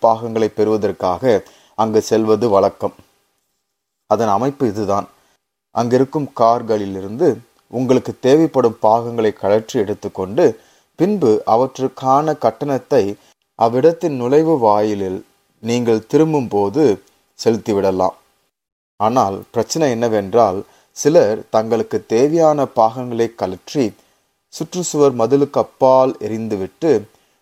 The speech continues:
நுழைவு வாயிலை கட்டணம் எதுவும் செலுத்தாமலேயே கடந்து சென்று, அதன் பின்பு மதிலுக்கு வெளியே உள்ள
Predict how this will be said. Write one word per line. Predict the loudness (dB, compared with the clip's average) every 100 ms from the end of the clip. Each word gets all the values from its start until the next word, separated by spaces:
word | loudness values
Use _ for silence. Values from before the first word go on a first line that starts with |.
| _
நுழைவு | -14 -6 0 2 2 2
வாயிலை | 2 4 4 2 0
கட்டணம் | -4 -8 -6 -6 -4
எதுவும் | -4 -4 -2 -2 -4 -6 -10 -4
செலுத்தாமலேயே | -4 -2 -2 -2 -2 -4 -2 0 -2
கடந்து | 0 -2 -2
சென்று, | -6 -8 -6 0 0 0 _ _ _
அதன் | 0 0 0 -2
பின்பு | -2 -2 2 2 2 -2 _ _ 0
மதிலுக்கு | 0 2 0 -2 -4 0
வெளியே | 2 4 4
உள்ள | 4 2 0 -2